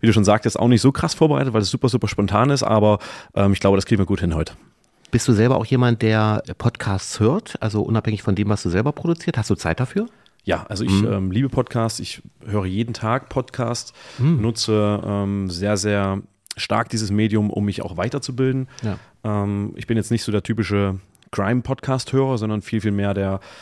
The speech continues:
Speaker 1: Persönlichkeitsentwicklung, Podcast-Hörer, Marketing-Themen, alles,
Speaker 2: Mhm.
Speaker 1: was, ähm, so ein bisschen vielleicht auch mir beruflich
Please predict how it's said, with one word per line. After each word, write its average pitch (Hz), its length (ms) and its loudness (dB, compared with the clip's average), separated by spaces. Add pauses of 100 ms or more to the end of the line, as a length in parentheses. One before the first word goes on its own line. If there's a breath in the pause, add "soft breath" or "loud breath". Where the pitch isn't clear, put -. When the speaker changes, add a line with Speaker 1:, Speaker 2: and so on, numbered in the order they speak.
(180 loud breath)
Speaker 1:
Persönlichkeitsentwicklung, 107 1000 0
Podcast-Hörer, 98 720 -2
Marketing-Themen, 98 920 -4
alles, 107 280 -4
Speaker 2:
Mhm. - 20 -4
Speaker 1:
was, - 340 -2
ähm, 92 260 -2
so 92 100 -4
ein 87 60 -8
bisschen 104 320 -4
vielleicht 101 220 -4
auch - 160 -4
mir 98 160 -2
beruflich 113 640 -2